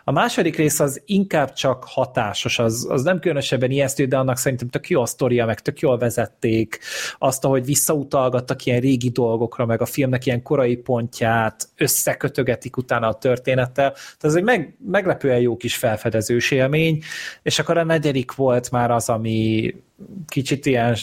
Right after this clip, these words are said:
sablon horror lett, és ez is azon az irányon mocorog. Ö, Patrick Wilson nem végez rossz munkát, van kettő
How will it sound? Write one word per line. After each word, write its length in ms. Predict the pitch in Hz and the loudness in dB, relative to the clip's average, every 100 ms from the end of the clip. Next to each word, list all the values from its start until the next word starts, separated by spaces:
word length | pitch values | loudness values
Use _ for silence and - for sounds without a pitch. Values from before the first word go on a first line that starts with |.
| - 73 - - | -2 -4 -4 -2
sablon 600 | - 127 110 113 113 107 | 0 2 2 2 2 2
horror 480 | 113 113 107 107 | 2 2 4 2
lett, 420 | 110 127 170 - - _ _ _ _ _ - | 2 2 0 -4 -20 _ _ _ _ _ -4
és 140 | 147 | 0
ez 200 | 180 165 | 2 2
is 460 | 160 - - - _ _ _ _ _ _ _ _ - | 0 0 -4 -8 _ _ _ _ _ _ _ _ -4
azon 320 | 143 135 139 | -2 0 2
az 120 | 123 | 2
irányon 400 | 123 117 110 101 | 2 2 0 0
mocorog. 560 | 95 92 95 90 90 - - - - - | 0 0 0 0 -2 -4 -10 -10 -8 -2
Ö, 240 | 139 151 151 | 2 2 0
Patrick 360 | 196 311 208 185 | -2 -2 -4 -2
Wilson 260 | 160 151 | 0 2
nem 380 | 139 143 139 143 | 2 0 -4 -6
végez 580 | 160 147 143 127 - - 175 | 0 2 2 0 0 -6 -4
rossz 260 | 135 - | -2 0
munkát, 520 | 156 151 156 160 151 | 0 0 2 2 0
van 360 | 156 160 151 - | 2 2 0 0
kettő 840 | 143 123 - - 135 131 131 139 | -2 -2 -4 -2 2 4 2 -2